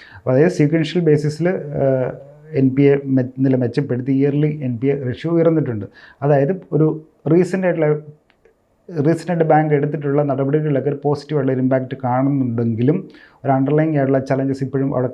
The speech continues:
കിടക്കുന്നുണ്ട് അല്ലെങ്കിൽ മുന്നിലുണ്ടെന്നുള്ളതിനാണ് സൂചിപ്പിക്കുന്നത്. ഇനി, ഏഹ്, ഡെപ്പോസിറ്റ് ഗ്രോത്ത് നോക്കുകയാണെങ്കിലും, ഉം, പതിനഞ്ച് പോയിന്റ് എട്ട് ശതമാനം വാർഷിക വളർച്ച രേഖപ്പെടുത്തിയിട്ടുണ്ട്. അപ്പോൾ അങ്ങനെ ജനുവരി മാർച്ച് ക്വാർട്ടറിലെ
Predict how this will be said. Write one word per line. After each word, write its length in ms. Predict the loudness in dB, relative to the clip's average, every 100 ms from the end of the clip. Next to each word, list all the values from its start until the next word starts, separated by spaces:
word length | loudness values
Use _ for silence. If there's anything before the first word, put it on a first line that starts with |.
| -2
കിടക്കുന്നുണ്ട് 540 | -2 -2 -2 0 0
അല്ലെങ്കിൽ 320 | 0 -4 -6 -4
മുന്നിലുണ്ടെന്നുള്ളതിനാണ് 960 | -2 0 -2 -2 -2 -2 -4 -4 -4
സൂചിപ്പിക്കുന്നത്. 680 | -2 0 0 -2 -4 -6 -10 -16 _ -20 -20 -12 0
ഇനി, 360 | 2 2 0 -4 2
ഏഹ്, 220 | 6 6
ഡെപ്പോസിറ്റ് 360 | 6 4 2 4
ഗ്രോത്ത് 320 | 4 4 4
നോക്കുകയാണെങ്കിലും, 720 | 2 2 2 2 2 0 -2 -4
ഉം, 120 | -6 -12 _ _ 0
പതിനഞ്ച് 260 | 2 4 4
പോയിന്റ് 220 | 4 2
എട്ട് 160 | 0
ശതമാനം 320 | -2 -2 -2 -2
വാർഷിക 320 | -2 -4 -6
വളർച്ച 320 | -6 -6 -4
രേഖപ്പെടുത്തിയിട്ടുണ്ട്. 920 | -6 -2 -2 -2 -2 -2 -2 -2 -2
അപ്പോൾ 120 | 0
അങ്ങനെ 180 | 0 0
ജനുവരി 300 | 2 0 2
മാർച്ച് 380 | 2 0 -2 -2
ക്വാർട്ടറിലെ 480 | -2 0 0 0